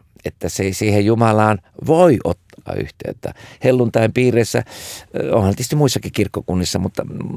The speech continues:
mä olin, mulla oli niin tiiviit yhteydet helluntain piireihin, että, jotka ylistivät ja puhuivat kielillä ja lahja Jumalalta. Niin tätä kautta sitten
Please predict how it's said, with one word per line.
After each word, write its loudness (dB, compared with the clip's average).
mä 0
olin, 0
mulla 2
oli 0
niin 2
tiiviit 0
yhteydet -2
helluntain 0
piireihin, -4
että, -8
jotka 0
ylistivät 0
ja -2
puhuivat 2
kielillä 4
ja 2
lahja 4
Jumalalta. 2
Niin 2
tätä 0
kautta 0
sitten 0